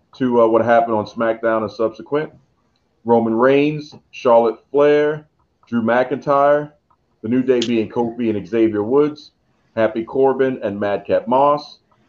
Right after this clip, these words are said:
Hit Row, which is Isaiah Swerve Scott, B-Fab, Ashante, the Adonis,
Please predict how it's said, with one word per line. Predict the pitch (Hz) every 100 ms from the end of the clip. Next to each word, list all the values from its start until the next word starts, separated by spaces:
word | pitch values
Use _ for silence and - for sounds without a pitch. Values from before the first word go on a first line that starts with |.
| _
Hit | 123 113
Row, | 113 123 131 139 135 _ -
which | 107 101
is | 104
Isaiah | 107 104 117 113
Swerve | 110 110 104 101
Scott, | 127 127 131 -
B-Fab, | 120 113 - 117 123 120
Ashante, | - 120 113 120 113 107 110 _ _ _ -
the | 165 147 110
Adonis, | 104 92 104 107 123 -